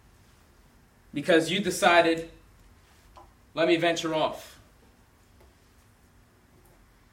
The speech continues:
So as we build our, keep ourselves built up in the Spirit, we need to stay away from, from living by this soul realm. So when we live, so when we live by the Spirit, we protect ourselves.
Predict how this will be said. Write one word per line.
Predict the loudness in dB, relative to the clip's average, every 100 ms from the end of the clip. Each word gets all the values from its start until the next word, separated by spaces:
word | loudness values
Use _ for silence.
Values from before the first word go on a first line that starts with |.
| _ _ _
So | -2
as | 2 4 2
we | 0
build | 0 4 6
our, | 6 4
keep | 2 -4 0
ourselves | 0 2 2 2
built | 2 2 2
up | -2
in | -4
the | -6
Spirit, | 2 4 4 2 -8 -18 -20 -2
we | 2
need | 4
to |
stay | 2 4 6 6
away | 6 4 2
from, | 0 -2 -2
from | -2 -2 4
living | 6 6 6 0 0
by | 4 6 6 4
this | -2 -4
soul | -2 0 0
realm. | -2 -8 -14 -20 -20 -20 -20 -20 -20 -20 -20 -20 _ _ _ -20
So | 0 4
when | 4
we | 2
live, | 2 0 -2 -4
so | 0 2
when | 4
we | 6
live | 8 8
by | 6
the | 4
Spirit, | 2 4 4
we | 4
protect | 0 -6 -6 -6 -6
ourselves. | -10 -10 -14 -16 -18